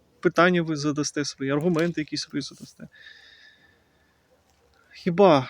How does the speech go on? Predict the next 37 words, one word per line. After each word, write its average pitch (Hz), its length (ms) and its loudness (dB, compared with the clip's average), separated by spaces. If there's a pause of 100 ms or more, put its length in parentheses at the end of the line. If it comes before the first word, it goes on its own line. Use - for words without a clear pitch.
(120)
судять 220 380 0
людину, 151 340 2
якщо 135 260 -4
перш 143 200 -2
за 139 120 -2
все 143 200 -4
її 139 140 -2
не 147 100 -4
вислухають? - 720 -10 (1300)
А 143 80 -2
коли 226 240 4
люди 214 480 2 (100)
дивляться 165 680 -2
на 143 100 -4
церкву 151 380 -4
через 147 280 -8
призму 151 380 -4
тих - 220 -10
публікацій, 151 680 -4
які 131 240 -8
в 127 40 -4
інтернеті 131 540 -6
є, 185 260 -6 (720)
які 147 200 -6
зачасту 151 440 -2
публікують 151 500 -2
люди, 147 240 0
не 156 320 2
віруючі 135 640 -4
і 127 40 -2
не 127 100 -4
церковні, 156 640 -10
то 175 60 -20
це, - 200 -20
ну, 208 100 -6
досить 170 420 -12
дивно. 160 260 -10